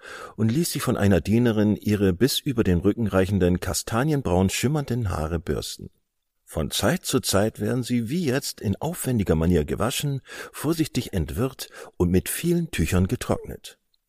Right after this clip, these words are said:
Der mannshohe Kamin brannte in hellem Feuer, und neue Scheite warteten darauf,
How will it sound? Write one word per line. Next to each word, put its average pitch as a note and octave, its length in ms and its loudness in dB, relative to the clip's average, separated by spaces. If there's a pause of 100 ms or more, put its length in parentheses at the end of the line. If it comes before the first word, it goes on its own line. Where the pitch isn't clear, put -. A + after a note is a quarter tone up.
(260)
Der D2 200 0
mannshohe G2 520 0
Kamin F#2+ 520 2 (300)
brannte C3 360 -4
in A#2 160 -2
hellem F#2 300 0
Feuer, - 480 -8 (340)
und E2 160 -4
neue C3 320 -2
Scheite F#2+ 480 2
warteten F2 480 0
darauf, D#2+ 460 2